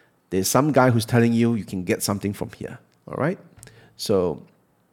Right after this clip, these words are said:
and so, uh, this is just one chapter, uh, from one passage from, uh, from, uh, the letters of John.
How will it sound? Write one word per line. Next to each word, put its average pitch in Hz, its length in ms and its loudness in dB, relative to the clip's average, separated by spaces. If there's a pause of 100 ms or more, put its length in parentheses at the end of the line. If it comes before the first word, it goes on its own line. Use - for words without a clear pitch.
(540)
and 143 180 2
so, 208 160 8
uh, 185 60 2 (160)
this 160 260 2
is 131 120 4
just 139 140 4
one 135 240 4
chapter, 202 580 4 (140)
uh, 107 180 0
from 101 200 -4
one 123 200 2
passage - 540 0
from, 104 380 -4
uh, 85 280 -8
from, 87 400 -8
uh, 64 40 -10
the - 180 -8
letters 107 400 0
of - 180 -10
John. 147 360 2